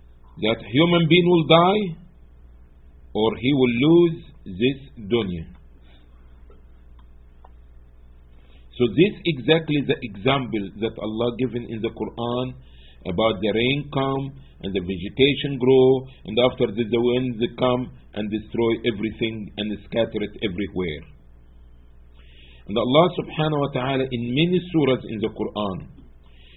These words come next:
given us about the same example in different words. So the human being not to get beguiled, so attractive with this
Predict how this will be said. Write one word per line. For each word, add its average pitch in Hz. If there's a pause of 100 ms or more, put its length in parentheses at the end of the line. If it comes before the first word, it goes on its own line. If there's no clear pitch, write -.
(100)
given 143
us 135 (100)
about 110
the 107 (160)
same 156
example 110 (500)
in 98
different 131
words. 95 (800)
So 185 (140)
the 202
human 180
being 147
not 175
to 156
get 165
beguiled, 113 (1080)
so 180 (100)
attractive 147
with 107
this 127